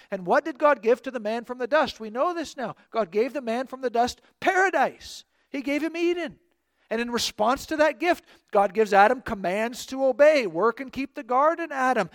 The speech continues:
Eat of all the fruit except for that one tree." In response to the gift of paradise, which Adam could never have earned, he brought dust. That was it. Man from dust gets paradise. God calls him to a life of obedience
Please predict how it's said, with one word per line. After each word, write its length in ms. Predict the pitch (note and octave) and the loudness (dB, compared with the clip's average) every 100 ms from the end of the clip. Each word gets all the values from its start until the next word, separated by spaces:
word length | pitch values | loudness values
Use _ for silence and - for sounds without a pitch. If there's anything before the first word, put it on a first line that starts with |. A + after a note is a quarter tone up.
| - | -18
Eat 220 | - C#4 B3+ | -4 0 2
of 100 | A3 | 6
all 380 | C4 D4+ D#4+ | 12 12 12
the 100 | E4 | 10
fruit 300 | D4 - F4+ | -2 2 2
except 320 | C#4+ - C#4+ C#4 | 2 2 0 2
for 100 | D4 | 0
that 200 | C#4 C4+ | 0 0
one 280 | B3 D4 | -4 -4
tree." 460 | C#4+ - E4+ E4+ D4 - _ | -8 -6 -2 -2 -4 -12 _
In 100 | G#3 | -10
response 440 | G3+ - A3+ B3 | -8 -4 -4 -4
to 120 | - | -6
the 100 | G#3+ | -10
gift 340 | E3+ A3+ D4 - | -4 -2 -2 -2
of 160 | D#4 | -12
paradise, 680 | - E4+ F4 D#4+ A#3+ F#3+ - - | -6 -4 -4 -4 -4 -4 -8 -14
which 160 | D#3 | -10
Adam 280 | E3+ G3+ A3 | -2 -2 -2
could 160 | - G#3 | -8 -2
never 300 | C4+ D#4+ F4 | 2 2 0
have 120 | E4 | -2
earned, 240 | F4+ C#4+ | -2 -2
he 100 | G#3+ | -6
brought 340 | A3+ A#3+ D#3+ D#3 | -2 -2 -2 0
dust. 360 | C#4+ - - | 0 0 -10
That 120 | G#3 A#3+ | -10 -6
was 160 | G3+ | -4
it. 220 | B3+ D#3+ _ _ | -4 -6 _ _
Man 260 | G3+ D#4+ | -2 -2
from 180 | D#4 D#4+ | -4 -6
dust 300 | C#4 A3 - _ _ | -2 -2 -4 _ _
gets 200 | - D#4 | -6 -6
paradise. 600 | - C4+ B3 A#3 A#3 A#3 - _ - | -2 0 2 2 2 2 -6 _ 2
God 240 | C#4+ C#4+ | 4 4
calls 220 | C4+ B3+ | 2 0
him 120 | A#3 | -2
to 160 | A3+ A3 | -8 -6
a 0 | |
life 260 | G3 F#3+ F#3+ | -4 -6 -8
of 120 | F3+ | -12
obedience 500 | F3 F3 E3+ F3 | -8 -8 -8 -10